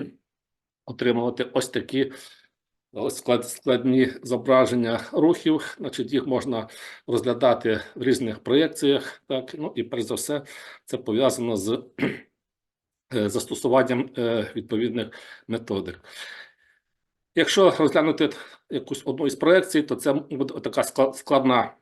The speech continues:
е, с-, траєкторія. <clears throat> Е, кожен елемент руху, значить, він керується відповідними <clears throat> сенсорами. <clears throat> Таким чином, ось такі рухи, вони відбуваються під дією,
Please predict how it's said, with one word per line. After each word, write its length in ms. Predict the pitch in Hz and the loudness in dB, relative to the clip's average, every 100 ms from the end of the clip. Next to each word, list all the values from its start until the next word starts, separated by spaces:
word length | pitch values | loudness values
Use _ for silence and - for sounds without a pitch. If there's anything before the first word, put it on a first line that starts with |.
| _ 135 | _ -6
е, 140 | 110 | -6
с-, 200 | 110 - _ _ | -8 -16 _ _
траєкторія. 760 | - 127 127 180 165 156 165 - | 2 2 6 6 6 4 2 -2
<clears throat> 60 | 208 - - _ _ _ _ _ _ _ _ _ _ _ - | -4 -6 -14 _ _ _ _ _ _ _ _ _ _ _ -8
Е, 380 | 135 123 120 117 - - - _ _ _ - | -4 -2 -2 -6 -10 -20 -20 _ _ _ 0
кожен 460 | 156 151 135 123 - | 4 6 4 0 0
елемент 400 | 131 135 131 139 | 2 2 2 2
руху, 320 | 156 - 131 | 0 0 -6
значить, 320 | 127 - 107 | -6 -8 -2
він 260 | 131 127 - | 0 0 -2
керується 540 | 123 127 117 107 110 | 0 4 2 0 -4
відповідними 680 | 110 - 120 120 117 110 113 - - | -4 -2 0 0 -2 -4 -6 -14 -18
<clears throat> 180 | - | -14
сенсорами. 720 | - - 123 - 110 113 120 - | -2 2 2 0 -2 -2 -4 -4
<clears throat> 220 | 135 120 - _ _ _ _ _ - - _ - | -4 -4 -8 _ _ _ _ _ -20 -20 _ -10
Таким 260 | - 180 | -2 0
чином, 380 | - 170 151 - _ - | 2 4 4 0 _ -2
ось 160 | 170 160 | 0 2
такі 280 | - - 147 | 0 2 4
рухи, 300 | 180 - 151 | 6 6 2
вони 180 | 143 139 | 2 2
відбуваються 500 | 135 143 147 139 113 | 2 4 2 0 -6
під 220 | 135 123 | -6 -2
дією, 460 | 127 127 120 131 | 2 2 2 -2